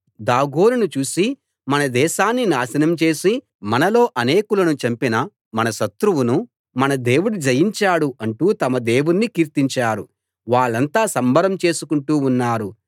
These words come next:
"సంసోనును తీసుకురండి, అతన్ని చూసి ఎగతాళి చేసి నవ్వుదాం" అన్నారు. వాళ్ళు అతన్ని తీసుకువచ్చి, రెండు స్తంభాల మధ్య అతన్ని నిలబెట్టారు. సంసోను తన చెయ్యి పట్టుకుని ఉన్న కుర్రాడితో,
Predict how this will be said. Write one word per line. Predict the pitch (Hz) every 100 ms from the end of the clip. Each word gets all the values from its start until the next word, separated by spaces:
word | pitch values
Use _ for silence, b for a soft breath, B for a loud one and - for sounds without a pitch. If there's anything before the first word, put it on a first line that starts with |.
| _ _ -
"సంసోనును | - 127 151 220 254 262 226
తీసుకురండి, | 160 160 202 180 170 160 147 107 _ _ -
అతన్ని | 139 151 147 139
చూసి | - 165 - 247 156
ఎగతాళి | 131 143 147 240 190
చేసి | 185 196 214
నవ్వుదాం" | 131 131 175 180 214 -
అన్నారు. | 156 147 135 113 95 _ _ _ 107
వాళ్ళు | 110 139 240 240 -
అతన్ని | 147 143 135
తీసుకువచ్చి, | 120 139 - 156 165 156 - 214 262 _ _ -
రెండు | 127 202 240
స్తంభాల | - 147 120 127 202
మధ్య | 214 190 165 190 190
అతన్ని | 151 143 151
నిలబెట్టారు. | 196 143 139 135 - 123 117 95 - _ _ _
సంసోను | - 117 165 - 226 208
తన | 247 165 143 -
చెయ్యి | 123 175
పట్టుకుని | 175 147 170 180 185
ఉన్న | 131 131
కుర్రాడితో, | 123 113 110 123 131 131 151 240